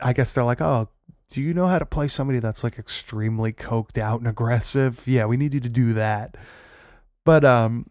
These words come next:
we go back to the people on the balcony, and as the group fortifies the entrances, uh, we s-, we go back to the punks again, scraping up all the coke in the car with a razor blade. And, uh, we get, like, this weird scene where the, like, this fucking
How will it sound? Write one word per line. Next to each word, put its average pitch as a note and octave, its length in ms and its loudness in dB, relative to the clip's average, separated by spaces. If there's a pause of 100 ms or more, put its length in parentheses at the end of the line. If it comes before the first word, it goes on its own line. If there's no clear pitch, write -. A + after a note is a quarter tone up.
(180)
we E3 140 0
go D#3 140 4
back C3+ 260 2
to E3+ 100 -2
the D3 80 -4
people D#3+ 300 0
on D#3 160 4
the E3 80 2
balcony, C#3 560 2
and C3 100 0
as C3 360 0
the D3 80 -4
group C3 260 -6
fortifies B2+ 800 -2
the B2+ 140 -2
entrances, A#2+ 880 -4 (500)
uh, A#2 480 2 (360)
we B2+ 180 0
s-, - 340 -2
we B2 400 -4 (140)
go A#2 180 2
back A2 240 -2
to C#3 100 -4
the C3+ 100 0
punks - 380 -4
again, A2+ 320 -2
scraping B2+ 640 -2
up C3 220 -2
all B2 160 0
the B2+ 80 -4
coke A#2+ 400 -2
in A#2 80 -2
the A2+ 80 -4
car A2 380 -2
with G#2+ 140 -2
a G#2+ 80 -2
razor A2+ 360 0
blade. A2 420 -2 (760)
And, C3 320 2
uh, B2 280 2
we C3+ 200 -4
get, C3 160 0
like, C#3+ 100 -2
this C#3+ 180 -2
weird A#2 280 0
scene B2 240 -2
where A2 100 -2
the, G#2+ 100 -4
like, G#2+ 220 -6
this A2+ 200 -8
fucking G#2 640 -8